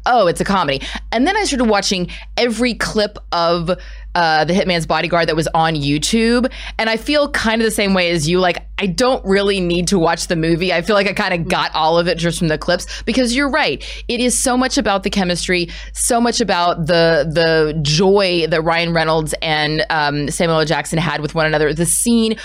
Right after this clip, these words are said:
with Selma Hayek and, uh, Samuel L. Jackson where he's introduced to her, I think it's called, um,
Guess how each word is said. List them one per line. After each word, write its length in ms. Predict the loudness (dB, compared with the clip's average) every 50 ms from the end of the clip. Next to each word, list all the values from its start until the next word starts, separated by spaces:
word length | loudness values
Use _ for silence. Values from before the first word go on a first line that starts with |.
| -12 -6 -4
with 100 | -4 -2
Selma 280 | 0 0 0 0 0 0
Hayek 420 | 0 0 0 0 0 0 -2 -2 -4 -4
and, 200 | -4 -4 -4 -6 -8 -8 -4 -2
uh, 400 | 0 2 2 2 2 2 0 -2 -6 -12 -12
Samuel 440 | -6 -2 -2 0 2 2 2 2 2
L. 60 | 2
Jackson 580 | 2 0 0 -2 -4 -4 -2 -2 -2 0 0
where 320 | 0 2 2 4 2 2 0 -4 -12 -10 -4
he's 200 | -2 -2 -2 -2
introduced 640 | -2 -4 -2 -2 -2 -2 -2 -2 -2 -2 -2 -2 0
to 100 | 0 2
her, 160 | 2 2 2
I 60 | 2 0
think 140 | 0 -2 -2
it's 120 | -2 -4
called, 380 | -2 0 2 2 2 2 2 0
um, 360 | 0 0 0 0 0 0 -2